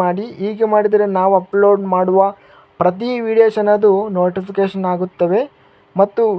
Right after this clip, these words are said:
ವಿಡಿಯೋವನ್ನು ಲೈಕ್ ಮಾಡಿ, ವಿಡಿಯೋವನ್ನು ಲೈಕ್ ಮಾಡೋದ್ರಿಂದ ಹೆಚ್ಚಿನ ರೈತ ಬಾಂಧವರೆಲ್ಲರಿಗೂ ಈ ವಿಡಿಯೋ ಅನ್ನೋದು ರೆಕಮೆಂಡೇಷನ್ ಆಗುತ್ತದೆ. ಆದ್ದರಿಂದ ದಯವಿಟ್ಟು ವಿಡಿಯೋವನ್ನು ಲೈಕ್ ಮಾಡಿ ಮತ್ತು ವಿಡಿಯೋವನ್ನು ಸ್ನೇಹಿತರಿಗೆ, ರೈತ ಬಾಂಧವರಿಗೆ ಎಲ್ಲರಿಗೂ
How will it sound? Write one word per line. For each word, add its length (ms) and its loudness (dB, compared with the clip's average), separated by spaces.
ವಿಡಿಯೋವನ್ನು 580 0
ಲೈಕ್ 340 0
ಮಾಡಿ, 480 0
ವಿಡಿಯೋವನ್ನು 400 2
ಲೈಕ್ 240 0
ಮಾಡೋದ್ರಿಂದ 440 0
ಹೆಚ್ಚಿನ 480 0
ರೈತ 280 -2
ಬಾಂಧವರೆಲ್ಲರಿಗೂ 720 2
ಈ 140 -2
ವಿಡಿಯೋ 360 2
ಅನ್ನೋದು 240 2
ರೆಕಮೆಂಡೇಷನ್ 600 0
ಆಗುತ್ತದೆ. 500 -2
ಆದ್ದರಿಂದ 680 2
ದಯವಿಟ್ಟು 380 2
ವಿಡಿಯೋವನ್ನು 520 4
ಲೈಕ್ 340 0
ಮಾಡಿ 300 0
ಮತ್ತು 280 -6
ವಿಡಿಯೋವನ್ನು 460 2
ಸ್ನೇಹಿತರಿಗೆ, 680 -2
ರೈತ 300 0
ಬಾಂಧವರಿಗೆ 600 2
ಎಲ್ಲರಿಗೂ 460 0